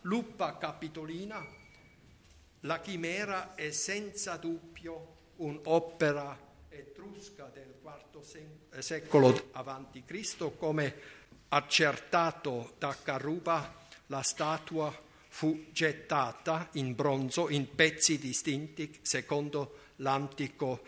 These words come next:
procedimento e poi saldata. Vasari cita la,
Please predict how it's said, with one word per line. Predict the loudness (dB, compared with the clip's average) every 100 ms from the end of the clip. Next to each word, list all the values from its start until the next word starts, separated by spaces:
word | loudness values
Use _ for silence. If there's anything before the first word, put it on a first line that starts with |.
| -14 -6
procedimento | -6 -2 -4 -2 -4 -2 -4 -6 -6 -8 -8 -20 -10
e | -10
poi | -6 -6 -2 -4 -6 -12 -20 -4
saldata. | 0 2 2 4 2 0 -6 -10 -12 -20 -20 -20 -20 _ _ -20 -20 -20 -20 -20 -20 _ _ -20 _
Vasari | 6 8 8 6 4 -2
cita | 0 0 2 4
la, | 6 4 -2